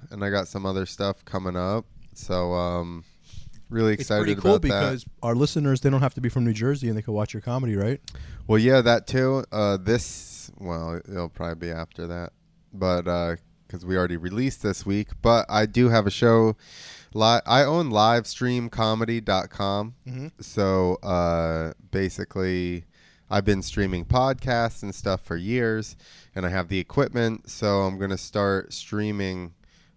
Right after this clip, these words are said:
Speaker 1: um, not just, so I have a show called Live Stream Comedy, and then it's numbered whatever. And then I also have Cobra Comedy, which is more of just standard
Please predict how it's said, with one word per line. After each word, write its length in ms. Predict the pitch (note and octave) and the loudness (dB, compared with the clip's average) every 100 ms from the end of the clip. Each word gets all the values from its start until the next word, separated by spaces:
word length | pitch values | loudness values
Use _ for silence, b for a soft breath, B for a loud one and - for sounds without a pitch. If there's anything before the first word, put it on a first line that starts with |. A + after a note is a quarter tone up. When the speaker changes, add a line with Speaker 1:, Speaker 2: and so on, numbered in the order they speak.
| b - | b -8
Speaker 1:
um, 420 | F#2+ F2+ F2 E2+ | -2 -2 -2 -8
not 440 | F#2+ G2+ G#2 A2 A2 | -6 -2 0 -2 -2
just, 500 | A2 A2+ A2+ - A2+ | 2 2 0 -8 -6
so 140 | A#2+ | 0
I 60 | A#2+ | 2
have 140 | C3+ A2+ | 2 0
a 40 | |
show 300 | - C#3+ C3 | 0 2 0
called 280 | - A2+ G#2 | 2 0 2
Live 300 | G2+ G2+ G2 | 2 2 0
Stream 340 | - G#2+ G2+ | -4 -8 -8
Comedy, 680 | F2+ G#2 G2+ F#2+ F#2+ F#2 F2+ | -6 -4 -2 -2 -2 -4 -6
and 200 | F#2 F2+ | -8 -6
then 120 | F2 | -4
it's 160 | F2 - | -6 -6
numbered 600 | F#2+ F#2 F2+ F2+ E2 F2 | -4 -2 0 0 -2 -8
whatever. 400 | - F2+ F#2+ E2+ | -6 0 0 0
And 120 | E2+ F#2+ | 0 0
then 120 | A2 | 0
I 100 | G#2+ | 2
also 280 | G2+ G2 F#2+ | 0 0 -2
have 160 | F2 - | -4 0
Cobra 340 | B2+ C3+ G#2 | 2 2 0
Comedy, 480 | - F#2+ F#2 F2+ F2+ | 0 0 0 0 0
which 200 | F2 F2+ | 0 -4
is 140 | F2 | -6
more 180 | F#2 F2+ | -2 -2
of 100 | E2 | -2
just 260 | F2+ F#2 - | -4 -4 -6
standard 500 | F#2+ F2 E2+ E2+ | -6 -4 -4 -6